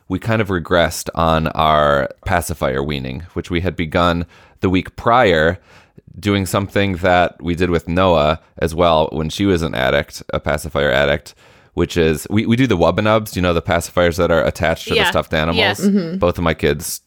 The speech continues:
Speaker 1: just love them so much and they get so disgusting. You can't really wash them very well.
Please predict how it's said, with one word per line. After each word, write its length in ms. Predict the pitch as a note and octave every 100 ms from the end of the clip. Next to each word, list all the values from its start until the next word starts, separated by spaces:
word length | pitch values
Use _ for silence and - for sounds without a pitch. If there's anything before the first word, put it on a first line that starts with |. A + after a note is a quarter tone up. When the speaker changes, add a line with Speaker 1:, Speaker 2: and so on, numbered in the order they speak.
| -
Speaker 1:
just 320 | D2+ - -
love 300 | D#2+ D#2 D2
them 120 | D2
so 160 | - D#2
much 260 | D2+ C#2
and 100 | D2+
they 60 | D2+
get 320 | C#2 - -
so 120 | - C#2
disgusting. 720 | C#2 - - B1+ - C2 D2+
You 80 | D#2+
can't 240 | - D#2+
really 180 | C#2+ C2
wash 300 | C2+ A#1+ -
them 160 | - -
very 180 | B1+ B1+
well. 300 | B1 A#1+